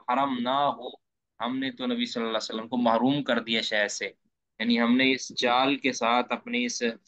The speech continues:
پلاننگ کے ساتھ نبی صلی اللہ علیہ وسلم کو شہد سے، اب کافی مرغوب غذا تھی حالانکہ، ہم نے اس سے محروم کر دیا۔ تو ان کو افسوس ہوا سودا کو، وہ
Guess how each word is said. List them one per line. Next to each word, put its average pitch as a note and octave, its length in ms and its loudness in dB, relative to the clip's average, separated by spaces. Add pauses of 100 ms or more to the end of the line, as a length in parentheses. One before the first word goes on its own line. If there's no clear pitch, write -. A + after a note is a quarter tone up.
(400)
پلاننگ B2+ 380 4
کے C3 100 0
ساتھ B2 260 4
نبی A#2+ 220 0
صلی C3+ 140 0
اللہ C3 120 0
علیہ C#3 100 -4
وسلم C3+ 80 -6
کو C3 80 -12
شہد D3 340 0
سے، C#3 80 -6
اب B2 120 -6
کافی B2+ 280 0
مرغوب C3+ 420 2
غذا C3+ 240 2
تھی B2+ 160 -4
حالانکہ، A#2+ 300 0 (640)
ہم D3 120 0
نے E3+ 80 0
اس E3 100 0
سے D#3 80 -2
محروم C3+ 300 -2
کر A#2+ 160 -4
دیا۔ B2+ 160 -6
تو C#3 80 -12
ان C#3 120 -8
کو D3+ 80 -4
افسوس D#3 440 0
ہوا B2 220 4
سودا A#2 340 -2
کو، C3+ 180 -2 (680)
وہ C3+ 320 4